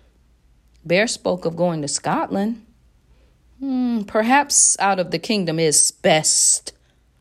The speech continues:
"I don't know where Scotland is." "To the north," she said.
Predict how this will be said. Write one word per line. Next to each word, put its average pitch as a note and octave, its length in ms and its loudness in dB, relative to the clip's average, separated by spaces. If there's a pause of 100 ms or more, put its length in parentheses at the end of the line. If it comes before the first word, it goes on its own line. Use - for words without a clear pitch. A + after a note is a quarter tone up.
(960)
"I D#3 80 -2
don't G#3+ 220 0
know G#3+ 120 -2
where A3 180 0
Scotland G#3+ 540 -4
is." G3+ 600 -6 (680)
"To D#4+ 180 2
the E4 100 6
north," C4+ 500 4 (140)
she - 240 -10
said. C#3+ 460 -6